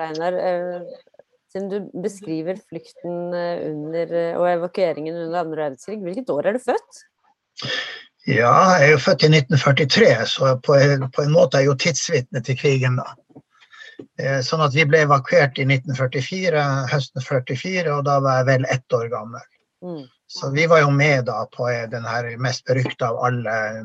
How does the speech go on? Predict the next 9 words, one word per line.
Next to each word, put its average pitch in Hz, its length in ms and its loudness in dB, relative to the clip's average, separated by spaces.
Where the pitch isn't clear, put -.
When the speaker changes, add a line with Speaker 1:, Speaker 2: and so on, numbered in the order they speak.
Speaker 2:
alle 117 520 -4
evakueringstransporter, 120 1900 -2
nemlig 113 320 -4
med 110 240 0
dette 123 260 2
skipet 123 680 2
Karl 120 380 2
Arp. - 460 -2
Vi 127 280 4